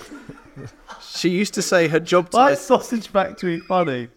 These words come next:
Speaker 1: she used to say her job title was skin specialist.
Speaker 2: Yeah, okay.
Speaker 1: Clever.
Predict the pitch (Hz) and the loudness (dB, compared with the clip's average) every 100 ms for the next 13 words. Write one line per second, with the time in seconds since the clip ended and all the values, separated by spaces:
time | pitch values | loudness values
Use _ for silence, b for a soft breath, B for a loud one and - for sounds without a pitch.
0 | _ 262 370 359 B B B B B B | _ -16 -14 -14 B B B B B B
1 | B - 170 160 185 180 185 160 160 180 | B -4 -2 0 -2 4 4 4 2 2
2 | 208 - 139 123 - 131 123 - - 165 | 2 2 0 0 -4 -8 -8 -10 -6 -4
3 | 190 175 - 135 - 95 85 - 127 135 | -2 -4 -4 -6 -6 -8 -10 -10 -4 -2
4 | 127 123 131 135 151 165 151 117 87 | -2 -4 -6 -4 0 0 0 -4 -6